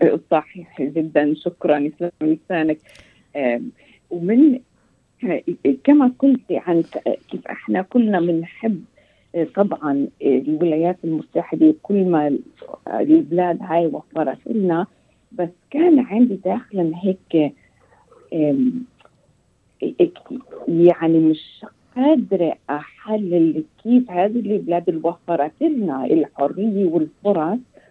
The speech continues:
وربينا أنه ن-، نحبها لأنه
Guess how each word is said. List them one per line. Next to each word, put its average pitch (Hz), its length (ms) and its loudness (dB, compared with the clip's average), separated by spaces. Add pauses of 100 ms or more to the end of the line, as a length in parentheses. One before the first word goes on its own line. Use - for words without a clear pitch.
(500)
وربينا 233 760 4
أنه 147 440 -2 (100)
ن-، 143 380 2
نحبها 160 920 -2
لأنه 175 760 2